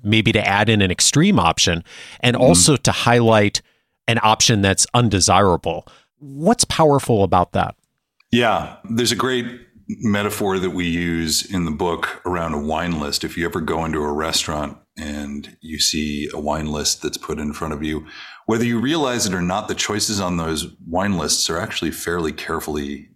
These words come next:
Speaker 2: designed. You might see a bottle of wine on the wine list for three hundred, four hundred, five hundred dollars and up.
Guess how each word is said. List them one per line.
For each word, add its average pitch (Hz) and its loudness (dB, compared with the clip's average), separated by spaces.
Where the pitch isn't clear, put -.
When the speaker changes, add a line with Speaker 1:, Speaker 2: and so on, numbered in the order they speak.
Speaker 2:
designed. 73 -2
You 82 -4
might 82 -4
see - -2
a 78 0
bottle 76 -2
of 73 -6
wine 76 -4
on 73 -6
the 73 -6
wine 73 -4
list 73 -4
for 69 -8
three 85 2
hundred, 78 -2
four 80 -4
hundred, 76 -6
five 78 -4
hundred 78 -4
dollars 76 -4
and 73 -8
up. 85 -6